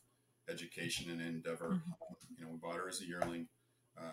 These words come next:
Speaker 1: Keeneland September sale, nineteen ninety-three. Uh, she was a skinny, scrawny little, uh, New Jersey bred, a gray.
Speaker 2: Mm-hmm.
Speaker 1: And, um, our bloodstock agent was, uh, used her as an example of a horse that was, um, correct up front. He was teaching me how,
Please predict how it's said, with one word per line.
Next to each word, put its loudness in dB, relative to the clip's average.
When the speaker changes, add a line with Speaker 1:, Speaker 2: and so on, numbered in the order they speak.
Speaker 1:
Keeneland -2
September -2
sale, -2
nineteen -8
ninety-three. -6
Uh, -6
she 0
was -2
a -4
skinny, 2
scrawny -2
little, -4
uh, -12
New -8
Jersey -6
bred, -6
a 12
gray. 10
Speaker 2:
Mm-hmm. 0
Speaker 1:
And, -4
um, -8
our 0
bloodstock 2
agent -6
was, -2
uh, -8
used 8
her 8
as 4
an -4
example 0
of 0
a -14
horse 2
that -2
was, -8
um, -8
correct -2
up -6
front. -6
He -12
was -2
teaching -6
me -2
how, -2